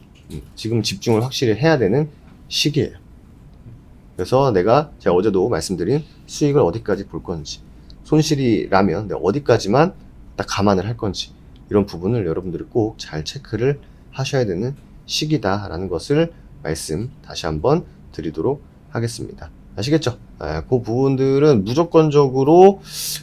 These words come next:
해두셔야 되는 거예요. 무조건적으로 해두셔야 되는 부분이에요. 지금 어쨌든 간에 이제 로봇 이슈가 뭐, 단기간에 끝날 이슈는 당연히 아니죠.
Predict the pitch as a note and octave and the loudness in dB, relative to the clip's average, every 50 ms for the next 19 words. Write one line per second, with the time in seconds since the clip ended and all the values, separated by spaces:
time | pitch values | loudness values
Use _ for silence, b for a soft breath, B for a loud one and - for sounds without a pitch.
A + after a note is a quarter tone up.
0 | B - G3+ G3 G#3+ G3 G#3 F#3+ E3 C#3+ C3+ C#3 B2 A#2 A2 F#2 F2 F#2+ F#2 D#2+ | B 4 4 6 6 8 8 10 10 8 8 6 6 6 6 6 4 0 -4 -8
1 | E2+ F#2 A#2 A#2 B2+ B2 A2+ A2 G2+ G2+ G2 C3+ D#3 D#3+ D3 C#3+ C#3+ C#3 B2 A#2 | -8 -8 -6 -2 -2 0 0 2 0 0 0 -2 -4 -2 0 0 0 2 2 0
2 | A#2+ A2 - E2+ D#2+ G2 F2+ D2 C#2 C#2+ - - - - - - - - - - | 0 -2 -6 -8 -6 -6 -6 -8 -8 -12 -16 -20 -20 -20 -20 -20 -20 -20 -20 -20
3 | - b b b b b b b b - - C#3+ C#3+ C#3 B2 D3+ - F3 E3+ - | -20 b b b b b b b b -4 -2 2 6 6 6 6 6 2 2 2
4 | E3 D#3+ D3 D#3 D3 C#3+ D3 C#3+ C#3 A#2 A2 G2+ A2+ C3+ D3+ E3+ D3+ A#2+ A#2+ A#2+ | 2 6 8 8 8 8 6 4 4 4 6 6 6 6 6 6 4 4 2 0
5 | - - D3+ D#3 D#3 D3 C#3+ C3 B2+ C3+ A#2+ G2 F2+ F2+ - G2 G2+ - - G#2 | 0 0 2 2 4 6 8 8 8 8 8 6 4 2 -2 -6 -8 -4 -2 0
6 | A#2 C#3 F3 F3+ F#3+ F3 E3 E3+ G3 G#3+ A3+ G3+ B2 G#2 - - C#3 C3+ - - | 2 4 6 6 6 6 6 4 6 6 6 6 6 4 2 0 -2 -2 -2 0
7 | G2 C3+ E3 F#3+ E3+ G2+ D2+ C#2+ C2+ - | 0 2 2 2 0 -2 -4 -6 -8 -12